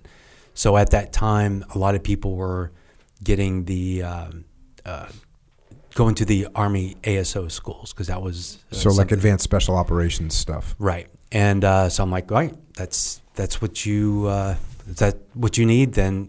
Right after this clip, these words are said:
Speaker 1: I'll go it." And it was, again, nobody wanted to do it because they had to deal with the Army, and I knew why. And, uh, 'cause the, the one school was in Bragg for,
Speaker 2: Mm-hmm.
Speaker 1: like,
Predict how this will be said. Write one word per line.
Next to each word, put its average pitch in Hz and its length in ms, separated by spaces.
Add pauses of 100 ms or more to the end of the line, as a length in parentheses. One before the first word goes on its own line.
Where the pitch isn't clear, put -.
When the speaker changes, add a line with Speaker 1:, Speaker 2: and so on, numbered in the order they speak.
(120)
Speaker 1:
I'll 98 140
go 98 220
it." 80 200
And 92 420
it - 380
was, 92 120
again, 95 300 (160)
nobody 101 420
wanted 113 240
to 117 40
do 95 180
it 92 140
because 85 300
they 87 100
had 87 120
to 90 80
deal 92 160
with 92 100
the 98 120
Army, 85 340 (400)
and - 160
I - 100
knew 95 160
why. 87 360 (880)
And, 90 320
uh, 90 400
'cause 87 160
the, 95 240 (140)
the 92 200 (120)
one 117 320
school 104 340
was 98 260
in 92 260
Bragg 90 600 (200)
for, 95 120
Speaker 2:
Mm-hmm. 85 80
Speaker 1:
like, 87 140